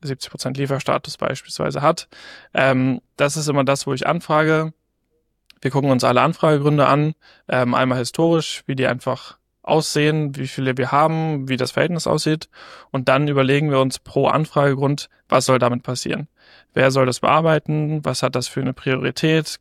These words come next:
Kann das automatisiert werden? Falls ja, wie? Ähm, das ist so dieser eine große Aspekt, wo eigentlich alles drauf aufbaut.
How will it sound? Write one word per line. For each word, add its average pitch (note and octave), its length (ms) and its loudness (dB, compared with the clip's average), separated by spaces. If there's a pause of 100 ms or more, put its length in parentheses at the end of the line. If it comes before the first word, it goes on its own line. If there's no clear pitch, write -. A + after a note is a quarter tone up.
Kann D#3 220 0
das D#3 160 -2
automatisiert C#3 720 -2
werden? C3+ 340 0 (280)
Falls B2+ 280 -4
ja, B2+ 240 -2
wie? G3+ 300 -2 (480)
Ähm, C#3 520 0
das C#3 220 2
ist C#3 100 -8
so C#3 80 0
dieser B2+ 240 0
eine C3 200 2
große D#3+ 500 2
Aspekt, D3+ 480 -2
wo D3 60 0
eigentlich C3 280 0
alles D#3+ 240 -2
drauf - 200 -8
aufbaut. D#3+ 580 2